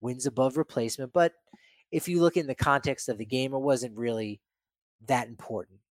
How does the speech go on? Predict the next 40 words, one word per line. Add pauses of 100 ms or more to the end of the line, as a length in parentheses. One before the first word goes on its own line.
(160)
because
it
was
a
ten
zero
loss (340)
to
the
Giants. (560)
Bonds
hit
two
home
runs (400)
off
Mike
Hampton. (380)
From
Taiwan, (440)
Chin
Hui
So (300)
from
two
thousand
three
to
two
thousand
five. (220)
He
popped
up
on
our
Twitter
timeline (400)
recently.
There's,